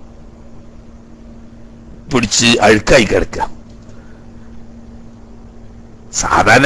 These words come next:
നമ്മളിപ്പോ ഇവിടെയൊക്കെ <clears throat> ഗൾഫിലൊക്കെ വാ-, വാക്യൂം cleaner ഉപയോഗിച്ചുകൊണ്ട് പൊടി വലിച്ചെടുക്കുക ചെയ്യുന്നത്. നാട്ടിൽ പലയിടത്തും ആ സൗകര്യം ഇല്ലല്ലോ, അടിച്ചു വാരുക ചെയ്യുക. അങ്ങനെ ഈ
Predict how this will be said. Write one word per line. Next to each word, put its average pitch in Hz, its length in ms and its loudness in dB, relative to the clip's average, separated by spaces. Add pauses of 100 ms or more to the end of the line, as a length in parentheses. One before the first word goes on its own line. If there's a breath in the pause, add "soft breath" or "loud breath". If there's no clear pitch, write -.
നമ്മളിപ്പോ 156 380 6 (100)
ഇവിടെയൊക്കെ 175 440 6 (200)
<clears throat> 113 220 4
ഗൾഫിലൊക്കെ 160 540 6 (640 loud breath)
വാ-, 151 320 6
വാക്യൂം 165 340 6
cleaner 180 340 8
ഉപയോഗിച്ചുകൊണ്ട് 156 720 8 (520)
പൊടി 139 220 6 (100)
വലിച്ചെടുക്കുക 135 680 6
ചെയ്യുന്നത്. - 360 -2 (1040 soft breath)
നാട്ടിൽ 113 420 4 (840)
പലയിടത്തും 165 680 6
ആ - 100 10
സൗകര്യം 160 380 8
ഇല്ലല്ലോ, 151 280 6 (160)
അടിച്ചു 139 400 4
വാരുക 120 280 8
ചെയ്യുക. 82 220 0 (1080 loud breath)
അങ്ങനെ 180 300 8 (320)
ഈ - 20 6